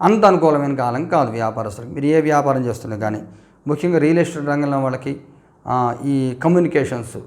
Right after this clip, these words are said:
ఈ ఎలక్ట్రానిక్ ఐటమ్స్ అమ్మే వాళ్ళకి, వాళ్ళకి అంత అనుకూలమైన కాలం కాదు.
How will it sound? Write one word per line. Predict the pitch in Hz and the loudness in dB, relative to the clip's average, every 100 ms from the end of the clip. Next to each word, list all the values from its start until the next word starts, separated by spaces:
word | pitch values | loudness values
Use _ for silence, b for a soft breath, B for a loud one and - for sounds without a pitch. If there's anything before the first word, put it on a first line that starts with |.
| - - _ 131 | -20 -20 _ -10
ఈ | 131 123 120 | -8 -6 -4
ఎలక్ట్రానిక్ | 131 143 143 135 | -4 -2 -2 -2
ఐటమ్స్ | 131 135 135 | -4 -4 -4
అమ్మే | 131 | -6
వాళ్ళకి, | 123 120 117 | -6 -6 -6
వాళ్ళకి | 113 113 196 - B B B | -6 -6 -6 -8 B B B
అంత | 139 160 | -6 -2
అనుకూలమైన | 135 123 123 120 120 | -2 -2 -4 -4 -6
కాలం | 113 110 120 | -6 -6 -6
కాదు. | 156 123 | -2 -2